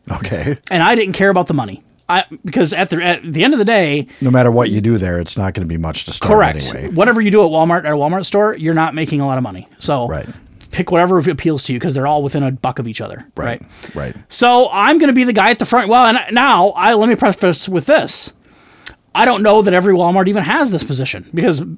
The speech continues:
Speaker 2: y-, some years ago they didn't even have this. The one I, the ones I go to, the, well, the one I go to primarily has this position, but I don't know if all stores have it. So maybe, I, I don't know. I, I guess I can't even speak to that. I don't know if it's national or not.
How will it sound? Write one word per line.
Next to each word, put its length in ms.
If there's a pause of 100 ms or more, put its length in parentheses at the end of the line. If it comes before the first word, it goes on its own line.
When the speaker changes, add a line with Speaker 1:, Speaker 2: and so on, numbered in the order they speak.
(160)
Speaker 2:
y-, 260
some 180
years 200
ago 200
they 100
didn't 160
even 400
have 260
this. 380 (920)
The 560
one 160
I, 180
the 140
ones 240
I 160
go 180
to, 280
the, 180
well, 300
the 100
one 280
I 100
go 140
to 120
primarily 640 (480)
has 340
this 140
position, 340
but 80
I 40
don't 100
know 60
if 80
all 120
stores 240
have 200
it. 100
So 100
maybe, 220
I, 240
I 20
don't 100
know. 140
I, 80
I 60
guess 340
I 20
can't 160
even 100
speak 220
to 60
that. 80
I 80
don't 60
know 80
if 60
it's 120
national 320
or 60
not. 300